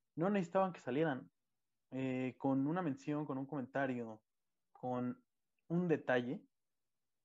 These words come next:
era una manera excelente de hacerlo, porque estaba padre, porque era la intriga eh, como la intriga del ver y no ver, del saber que está detrás de, o saber que está moviendo los hilos desde las sombras,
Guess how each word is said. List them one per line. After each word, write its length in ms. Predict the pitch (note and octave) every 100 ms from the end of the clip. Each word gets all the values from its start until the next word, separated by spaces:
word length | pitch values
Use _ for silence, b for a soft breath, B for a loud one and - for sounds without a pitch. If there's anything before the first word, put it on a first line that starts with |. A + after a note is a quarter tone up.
| _ _ _ C#3
era 180 | C#3+
una 180 | D3+ D#3
manera 380 | C#3 B2+ C#3+ -
excelente 680 | - - - A#2+ B2 B2+ C3+
de 220 | A#2 A2
hacerlo, 440 | A2 - B2 A2+ G#2
porque 280 | G#2+ A2+ A2+
estaba 320 | A#2+ D3 D#3
padre, 320 | C#3+ C#3 A#2 - _ _ _ _
porque 300 | B2 B2 C3
era 160 | C3+ D#3+
la 100 | C3+
intriga 640 | A#2 - C#3+ C#3+ D#3+ G#3 - _ _ _ _ _ _ -
eh, 180 | B2+ C3
como 140 | C#3+ C#3
la 60 |
intriga 300 | C#3+ E3 G#3
del 160 | D3+ B2
ver 180 | D#3 E3
y 60 |
no 140 | D3 B2+
ver, 180 | A#2 _ _ _
del 260 | B2 B2+ B2+
saber 500 | - C3+ C#3 D#3+ E3+
que 120 | -
está 680 | C#3 - - D3 D3 D3+ D3
detrás 440 | B2 A#2+ C3 B2+ A#2+
de, 220 | C3+ F#3
o 60 |
saber 260 | - A#2 C#3
que 80 | -
está 280 | - C3+ B B -
moviendo 440 | B2+ B2+ C3+ D3
los 200 | C#3 A#2
hilos 240 | C3 C#3+ C3
desde 220 | A#2+ A2+
las 160 | A#2 -
sombras, 280 | B2+ F#3+